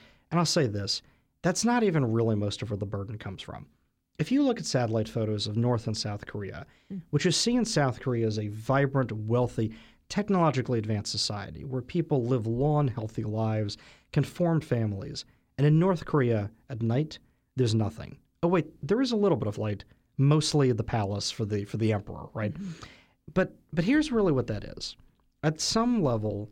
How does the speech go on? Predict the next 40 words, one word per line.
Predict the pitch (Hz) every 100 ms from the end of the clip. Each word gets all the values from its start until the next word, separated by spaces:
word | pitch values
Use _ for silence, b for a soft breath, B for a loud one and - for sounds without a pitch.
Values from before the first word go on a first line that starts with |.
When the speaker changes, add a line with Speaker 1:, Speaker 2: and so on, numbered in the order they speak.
| - -
Speaker 1:
the | 131
difference | 120 170 196 -
between | 143 131 113
them | 110
is | 104
the | -
regulatory | 104 123 143 139 139 123
apparatus. | 120 113 110 107 104 -
It's | 113 -
the |
heavy | 110 131 123
hand | 127 113
of | 104
the | 110
state, | - - 95 - b b b b b
having | 147 135 123
pushed | - 175 165 -
the |
North | 135 127 -
Korean | 127 113
population | 113 107 - 107 107 - 107
to | -
remain | 113 117 123 123 127 113 B B B
in | 165 180
the | 185
poverty | - 143 123 120 110
they | 107
had | 101 113 107 104 - b b -
prior | - - 135 135 127 110 101 110
to | -
the | 120
industrialization | 110 113 107 - 104 101 101 101
in |
South | 101 98 104 -
Korea. | 104 - - b b b -
That | 196
industrialization | 214 214 - 160 131 120 120
in |
South | - 113 113
Korea | - 113 110